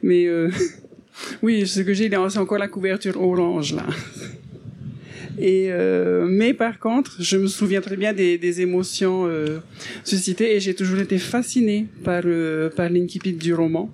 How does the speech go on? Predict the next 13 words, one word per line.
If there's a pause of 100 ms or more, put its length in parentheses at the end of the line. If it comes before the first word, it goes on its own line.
(520)
avec,
euh,
cette,
euh, (560)
ce,
ce,
ce,
ce,
ce,
cette
généalogie,
justement,
jusqu'au,